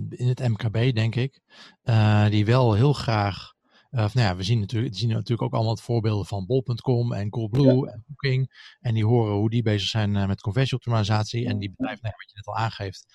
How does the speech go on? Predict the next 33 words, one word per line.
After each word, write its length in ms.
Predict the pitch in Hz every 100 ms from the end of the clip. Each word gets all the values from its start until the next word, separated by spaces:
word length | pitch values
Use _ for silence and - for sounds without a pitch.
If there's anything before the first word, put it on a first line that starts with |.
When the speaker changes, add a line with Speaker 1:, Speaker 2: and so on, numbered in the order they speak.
| - - _
Speaker 1:
die 120 | 117
zien 200 | 101 117
ook 180 | 120 110
die 120 | 113
issues 400 | 117 113 110 98
van, 340 | - 104 107 110
eh, 200 | 104 107
ja, 140 | 107
ik, 140 | 110 -
ik 80 | -
kan 140 | -
wel 100 | 117
meer 180 | 104 113
traffic 320 | 104 123 117
naar 140 | 104 107
mijn 120 | 104
website 300 | 104 - 110
sturen, 260 | - 104 104
dat 100 | 101
is 60 |
leuk. 320 | 120 101 123 _ _ _ - _ _
Eh, 480 | 123 107 104 104 104
maar 180 | 104
sowieso, 480 | 104 117 104 120 110
die 120 | 104
advertenties 380 | 120 - - 113
worden 180 | 104 113
allemaal 180 | 107 95
steeds 160 | 104
duurder, 380 | - 143 151 151
vooral 240 | - 120 107
Google 260 | 120 113 113
AdWords. 460 | 165 139 151 -